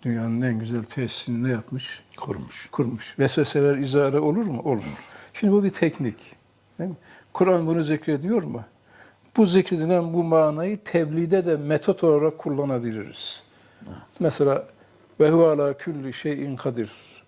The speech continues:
Speaker 1: Allah'ın kudreti
Speaker 2: Her
Speaker 1: her
Speaker 2: şey.
Speaker 1: şeye yeter. Kudretin tecellileri.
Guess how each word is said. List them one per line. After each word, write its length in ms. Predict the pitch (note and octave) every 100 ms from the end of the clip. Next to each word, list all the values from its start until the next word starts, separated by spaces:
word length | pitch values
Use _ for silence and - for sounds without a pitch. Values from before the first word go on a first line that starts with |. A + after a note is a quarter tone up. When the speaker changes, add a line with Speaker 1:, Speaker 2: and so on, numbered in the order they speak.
| -
Speaker 1:
Allah'ın 380 | C3+ C3 C3
kudreti 580 | B2 B2+ B2+ A2+ - E3 - _ _ _ _
Speaker 2:
Her 140 | - -
Speaker 1:
her 100 | C#3+
Speaker 2:
şey. 100 | -
Speaker 1:
şeye 160 | B2+ B2+
yeter. 400 | A#2 - A2 - - _ _ - - _ -
Kudretin 600 | G#3 E3+ E3 D#3 G#3 F#3
tecellileri. 840 | - E3 D3 D3 C#3+ C#3 C3 G#2+